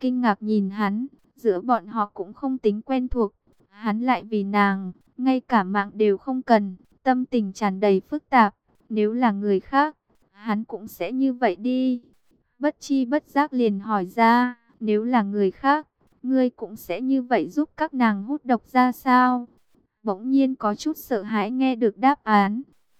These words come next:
"Chỉ có ngươi." Ba chữ ngắn ngủn, lại khiến Bạch Vũ Mộng nhẹ nhàng thở ra. Không biết vì sao, chỉ là cảm thấy thực nhẹ nhàng. Lam Hạo Thần không biết khi nào thì tìm được thảo dược nhai nát,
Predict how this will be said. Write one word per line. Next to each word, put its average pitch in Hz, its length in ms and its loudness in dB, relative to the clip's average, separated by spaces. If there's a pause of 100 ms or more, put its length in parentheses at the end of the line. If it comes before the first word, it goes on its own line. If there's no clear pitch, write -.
(100)
"Chỉ 208 200 -4
có 196 220 -2
ngươi." 254 420 2 (600)
Ba 247 300 6
chữ 208 200 -2
ngắn 233 320 -2
ngủn, 233 280 -2 (240)
lại 214 240 -2
khiến 214 300 -2
Bạch 247 240 -2
Vũ 196 180 -2
Mộng 226 340 0
nhẹ 208 200 -2
nhàng 202 360 0
thở 202 200 -2
ra. 233 500 2 (400)
Không 254 260 -6
biết 294 260 -2
vì 220 180 0
sao, 247 560 2 (220)
chỉ 202 240 -4
là 190 220 0
cảm 190 280 0
thấy 202 220 -2
thực 240 240 -6
nhẹ 202 220 -4
nhàng. 196 520 0 (420)
Lam 254 280 4
Hạo 247 240 0
Thần 202 260 -4
không 254 260 -6
biết 302 200 -2
khi 269 240 -4
nào 233 260 2
thì 208 220 -6
tìm 196 320 -4
được 202 200 2
thảo 196 260 0
dược 202 260 0
nhai 247 320 4
nát, 269 320 4